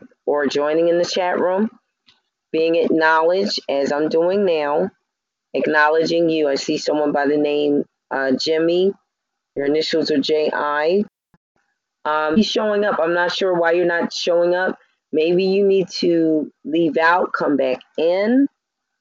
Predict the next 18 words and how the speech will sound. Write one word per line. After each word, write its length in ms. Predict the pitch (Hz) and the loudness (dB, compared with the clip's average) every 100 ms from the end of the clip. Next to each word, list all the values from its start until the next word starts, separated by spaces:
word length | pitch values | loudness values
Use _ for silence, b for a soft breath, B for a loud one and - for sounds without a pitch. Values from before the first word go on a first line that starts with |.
| _ _ | _ _
If 140 | 139 147 | -4 -2
you 100 | 151 | -4
come 260 | 175 156 | -2 0
back 220 | 143 139 - - | 0 -2 -6 -4
in 300 | 170 202 196 | -2 0 2
this 260 | 165 175 - | 0 -2 -4
time, 480 | 196 185 190 190 | -2 0 2 2
you're 180 | 156 143 - - | 2 0 0 -2
only 380 | 151 165 180 180 | 2 2 2 0
clicking 400 | - 185 - 170 | 0 -2 0 2
on 320 | 165 151 147 | 2 2 2
joining. 640 | 135 151 156 170 190 208 233 _ _ _ _ | 2 2 2 4 2 2 -2 _ _ _ _
This 220 | 151 143 | -4 -2
is 140 | 151 139 | -2 0
not 300 | 156 160 - | 0 0 -4
video, 640 | - - 165 180 180 185 | -8 -4 0 2 2 2
it 160 | 143 143 | 2 2
is 240 | 147 160 | 0 -2